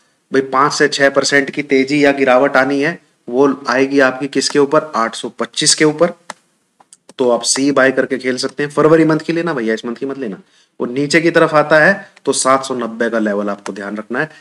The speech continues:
जिसके बाद आप इसमें मोमेंटम जो रहेगा, नीचे की तरफ रहेगा,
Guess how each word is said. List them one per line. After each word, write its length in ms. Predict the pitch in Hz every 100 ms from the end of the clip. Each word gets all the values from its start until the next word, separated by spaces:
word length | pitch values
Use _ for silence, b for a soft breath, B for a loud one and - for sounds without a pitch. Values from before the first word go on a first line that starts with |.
| b -
जिसके 280 | 123 - 113
बाद 320 | 113 120 - 107
आप 200 | 107 107
इसमें 340 | - 151 226 - _ _
मोमेंटम 500 | 127 131 151 151 156
जो 160 | 147 135
रहेगा, 320 | 127 117 139
नीचे 300 | 135 123 131
की 100 | 131
तरफ 240 | 123 113 110
रहेगा, 280 | 110 147